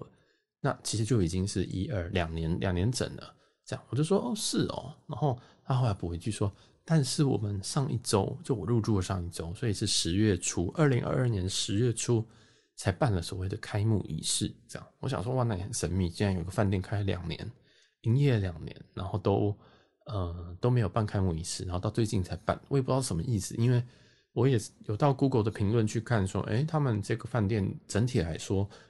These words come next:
已经可能开了多久或评价如何，因为我还是会稍微看一下，然后发现，诶，其实几个月前都有人陆续在入住啊，结果，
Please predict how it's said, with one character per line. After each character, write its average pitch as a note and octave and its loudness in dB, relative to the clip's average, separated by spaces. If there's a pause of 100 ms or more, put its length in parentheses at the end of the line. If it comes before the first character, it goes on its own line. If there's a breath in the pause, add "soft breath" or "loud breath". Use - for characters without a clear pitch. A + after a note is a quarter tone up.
(120)
已 G2+ -6
经 G2 2
可 G#2 -6
能 E2+ -6 (320)
开 A#2+ 4
了 G2 6
多 F#2+ 0
久 - -4
或 G#2 0
评 F2+ -2
价 F#2+ -2
如 E2 -6
何， - -14 (120)
因 B2+ 0
为 A#2+ 4
我 - 0
还 - -6
是 - -4
会 B2 0
稍 A2+ 0
微 A2+ 2
看 - -6
一 A#2 -12
下， - -10 (680 soft breath)
然 G2+ 4
后 A#2+ 6
发 B2 4
现， B2 0
诶， C3 2
其 B2+ -4
实 A#2 2
几 A2 0
个 G#2+ 4
月 D#3+ 8
前 A2+ 4
都 C#3+ 4
有 A2+ 4
人 - -2
陆 B2 4
续 A#2 0
在 G#2+ 2
入 G#2 2
住 E2+ -4
啊， - -10
结 - -8
果， F#2 0